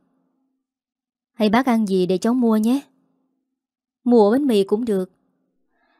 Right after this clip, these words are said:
Vậy là ba người đi về phía căng tin, còn lại một mình, ông ba vẫn không ngừng suy nghĩ. Ông đắn đo không biết có nên hỏi bà ba hay không,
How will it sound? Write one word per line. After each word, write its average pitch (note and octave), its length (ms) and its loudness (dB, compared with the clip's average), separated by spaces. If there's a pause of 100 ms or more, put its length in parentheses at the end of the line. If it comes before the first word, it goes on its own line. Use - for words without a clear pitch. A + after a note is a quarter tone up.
(100)
Vậy G3+ 180 2
là G#3 140 2
ba A3+ 200 2
người G3 300 2
đi G#3 120 0
về F#3 200 0
phía G#3+ 360 -2
căng G3 260 -6
tin, G3 220 -2 (440)
còn G3 140 0
lại F#3+ 200 0
một F#3 240 -2
mình, E3+ 260 -6 (400)
ông G3 200 -4
ba F#3 240 0
vẫn F3 280 -4
không B3 220 -2
ngừng E3+ 200 -2
suy G3 200 -6
nghĩ. F#3 400 -6 (960)
Ông G#3 160 2
đắn G#3 200 0
đo G3 260 2
không F#3+ 180 0
biết G3 140 4
có C#4 140 0
nên A#3+ 180 4
hỏi G3 320 0
bà F#3 220 0
ba G3 200 0
hay G3+ 180 0
không, G#3 260 -2